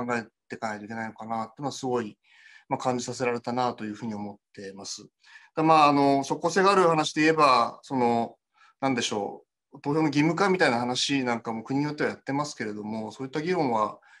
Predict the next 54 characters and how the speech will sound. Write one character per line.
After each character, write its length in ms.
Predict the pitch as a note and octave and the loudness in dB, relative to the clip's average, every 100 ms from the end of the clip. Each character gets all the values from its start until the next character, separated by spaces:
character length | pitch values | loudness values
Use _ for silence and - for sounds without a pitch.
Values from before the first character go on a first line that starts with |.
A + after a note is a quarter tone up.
| - | -8
一 180 | C#3+ | -4
部 100 | F#3+ | -4
即 220 | C#3 B2+ - | -2 -4 -4
効 140 | D3 | -4
性 140 | D#3+ | 0
の 80 | D#3 | 0
あ 40 | D3+ | 0
る 160 | B2 | -2
話 280 | A2 A#2 A#2 | -4 -4 -6
と 100 | - | -8
し 120 | - | -14
て、 140 | - C3+ | -10 -8
ま 120 | A#2+ | -6
あ、 20 | |
ペ 80 | C3+ | 0
ナ 120 | D#3 | 0
ル 60 | E3 | 0
テ 100 | B2 | -4
ィ 40 | |
な 60 | G#2+ | -6
ん 60 | |
か 40 | G#2+ | -10
全 60 | |
く 140 | A#2+ C3+ | -8 -4
な 100 | C3 | -4
く 60 | |
て 100 | C3 | -4
い 40 | A#2+ | -6
い 40 | |
の 140 | G2 G#2 | -6 -8
で、 280 | G2+ F2 - _ _ - _ _ | -10 -10 -16 _ _ -20 _ _
え 60 | B2 | -6
ー、 40 | |
そ 120 | D#3 | -2
う 40 | D#3 | 0
い 20 | |
っ 40 | |
た 120 | E3 | 0
こ 100 | D#3+ | -2
と 80 | F3+ | -2
で 80 | D#3 | 0
意 80 | D#3 | 0
識 160 | - | 0
を 80 | C#3 | -4
変 220 | - A#2 | -2 0
え 20 | B2+ | 2
る 80 | |
み 80 | C#3 | 0
た 80 | C3+ | -4
い 20 | |
な 60 | B2 | -4
こ 100 | C3 | -4
と 120 | F#3 | 0
も 340 | F#3 A#2+ G2+ | 2 2 -2